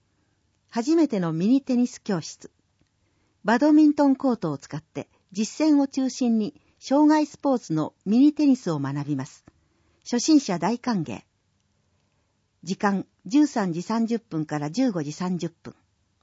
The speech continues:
場所、霞ヶ浦文化体育会館。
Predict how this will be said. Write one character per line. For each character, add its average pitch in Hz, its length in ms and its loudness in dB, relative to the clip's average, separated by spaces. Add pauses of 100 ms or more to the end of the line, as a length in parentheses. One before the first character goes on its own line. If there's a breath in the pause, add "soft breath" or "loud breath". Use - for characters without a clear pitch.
(100)
場 185 140 -6
所、 - 240 -8 (380)
霞 285 400 4
ヶ 262 140 4
浦 170 200 -2
文 247 220 2
化 262 100 -4
体 226 220 -4
育 - 160 -18
会 175 180 -6
館。 - 220 -20